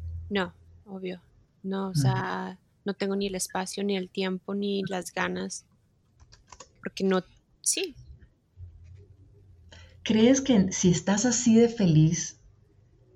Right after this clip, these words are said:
Speaker 2: hay alguna posibilidad de que empieces a ser más selectiva con el círculo de gente que te rodea y empieces a atraer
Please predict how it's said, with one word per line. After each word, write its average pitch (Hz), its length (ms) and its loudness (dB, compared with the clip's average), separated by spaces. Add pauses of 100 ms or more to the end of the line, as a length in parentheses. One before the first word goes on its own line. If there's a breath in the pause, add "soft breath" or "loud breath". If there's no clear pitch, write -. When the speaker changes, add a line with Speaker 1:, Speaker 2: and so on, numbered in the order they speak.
(1080)
Speaker 2:
hay 185 260 6
alguna 196 360 6
posibilidad 160 500 6
de 160 80 4
que 175 100 0
empieces 156 460 0
a 170 60 0
ser 147 440 2
más 170 200 6
selectiva 151 520 0
con 160 140 2
el 143 120 4
círculo 156 480 -2
de 156 160 4
gente 151 340 4
que 175 100 -4
te 160 160 -4
rodea 143 500 0
y 175 60 2
empieces 151 480 0
a 156 240 4
atraer 147 800 2